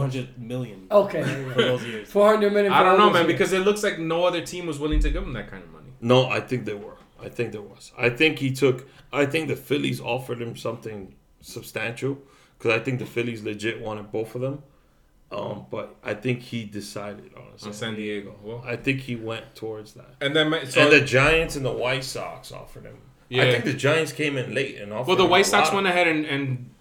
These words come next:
Speaker 3: traded for his brother-in-law, his best friend. Like, they tried to
Speaker 4: The
Speaker 3: get
Speaker 4: White
Speaker 3: his
Speaker 4: Sox have his whole family
Speaker 3: his whole
Speaker 4: in this
Speaker 3: family's there.
Speaker 4: organization.
Speaker 2: And they're
Speaker 3: He went,
Speaker 2: still there.
Speaker 3: and he went across to the
Speaker 2: And they're still
Speaker 3: <laughs>
Speaker 2: there. Yeah.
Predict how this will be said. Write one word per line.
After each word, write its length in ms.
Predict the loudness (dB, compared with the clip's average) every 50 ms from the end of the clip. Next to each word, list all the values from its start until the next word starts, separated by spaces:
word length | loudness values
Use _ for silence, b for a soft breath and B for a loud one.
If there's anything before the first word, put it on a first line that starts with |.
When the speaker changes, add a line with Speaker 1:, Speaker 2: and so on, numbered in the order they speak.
| _ _ -18 -18 -12 -4
Speaker 3:
traded 320 | 0 2 2 2 2 0
for 160 | -2 -4 -2
his 120 | -2 -4 -4
brother-in-law, 680 | -2 0 0 2 2 2 0 0 0 0 0 0 0
his 160 | -2 -4 -4
best 280 | -2 0 0 0 -2 -2
friend. 360 | -4 -2 -2 0 0 -2 -2
Like, 180 | -4 -6 -4 -4
they 80 | -4
tried 200 | -4 -2 0 2
to 40 | 4 6
Speaker 4:
The 40 |
Speaker 3:
get 80 | 8 8
Speaker 4:
White 60 | 8 8
Speaker 3:
his 80 | 6 6
Speaker 4:
Sox 240 | 4 4 2 2
have 200 | 0 2 2 2
his 160 | 4 2 2 4
whole 260 | 6 6 6 6 4
family 240 | 2 2 4 6 6
Speaker 3:
his 100 | 8 10
whole 100 | 8 8
Speaker 4:
in 20 | 8
this 80 | 8
Speaker 3:
family's 360 | 8 10 10 10 8 8 8 8
there. 180 | 10 10 10 10
Speaker 4:
organization. 400 | 10 8 6 2 4 6 6 8
Speaker 2:
And 100 | 12 12
they're 80 | 12 12
Speaker 3:
He 60 | 12
went, 100 | 10 8
Speaker 2:
still 80 | 10 12
there. 320 | 12 12 12 12 10 6
Speaker 3:
and 100 | 4 4
he 60 | 6
went 260 | 6 8 8 6 6 4
across 540 | 0 -2 0 4 6 8 8 8 6 4 2 -2
to 80 | 0
the 80 | 0 2
Speaker 2:
And 80 | 4
they're 340 | 6 8 8 8 8 6 4
still 140 | 6 4 4 6
Speaker 3:
<laughs> 0 | 6 6 8
Speaker 2:
there. 420 | 10 8 8 8 6 -2 -4 -6 -4 -4
Yeah. 320 | -2 -2 -2 -2 -6